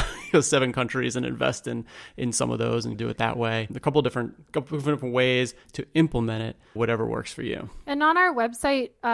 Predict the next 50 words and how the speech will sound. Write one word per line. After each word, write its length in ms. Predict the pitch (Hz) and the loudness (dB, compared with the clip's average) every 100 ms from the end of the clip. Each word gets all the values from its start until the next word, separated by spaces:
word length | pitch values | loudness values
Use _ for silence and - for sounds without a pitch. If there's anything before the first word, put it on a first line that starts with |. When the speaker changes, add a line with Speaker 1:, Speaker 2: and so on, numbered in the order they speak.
| 226 220 | 2 0
Speaker 2:
I 20 | |
think 160 | 247 226 | -4 -4
you 40 | |
mentioned 260 | 226 220 220 | -4 -4 -8
this 100 | 202 | -6
earlier, 320 | 226 233 240 233 | 0 2 2 2
but 160 | 240 | 4
I 100 | 233 | 2
do 160 | 233 254 | 2 2
a 100 | 226 | 2
Freedom 360 | 220 - 320 285 | 2 -2 0 0
Investing 540 | 254 233 226 - 247 | 0 0 -2 -2 -2
in 140 | 233 220 | -2 -2
Review. 480 | 214 208 233 240 240 | -4 -2 0 0 0
I've 180 | 208 | -4
started 320 | 214 285 262 214 | -4 0 0 0
doing 200 | 240 220 | -2 -2
that 180 | 202 | -6
quarterly, 560 | - 220 208 226 226 226 | -8 -6 0 0 0 -2
so 220 | - 220 | -4 -6
it 100 | 202 | -6
reports 560 | 214 208 226 208 202 - | -8 -8 -6 -6 -8 -4
what 140 | 208 | -4
the 80 | 202 | -4
returns 440 | 190 - 202 190 | -8 -6 -8 -8
were 200 | 185 185 | -6 -4
over 180 | 180 180 | -4 -4
the 100 | 190 | -8
past 480 | 190 196 185 180 - | -4 -2 -2 -2 -6
three 160 | 254 233 | -2 2
months, 300 | 226 226 - | 2 0 -4
six 200 | 220 - | -4 -2
months, 280 | 214 202 202 | -4 -4 -4
nine 200 | 202 196 | -6 -4
months, 280 | 196 190 - | -6 -8 -10
and 100 | 196 | -10
a 40 | |
year. 440 | 190 185 185 190 - | -8 -4 -4 -4 -6
And 120 | 214 | -6
I 80 | 190 | -6
come 160 | 185 | -4
out 80 | 196 | -6
with 100 | 185 | -2
that 220 | 185 185 - | 0 0 -2
at 140 | 208 | -6
the 80 | 208 | -4
end 120 | 202 | -10
of 60 | 196 | -10
the 60 | |
corner. 440 | 202 - 214 240 | -12 -10 -6 -6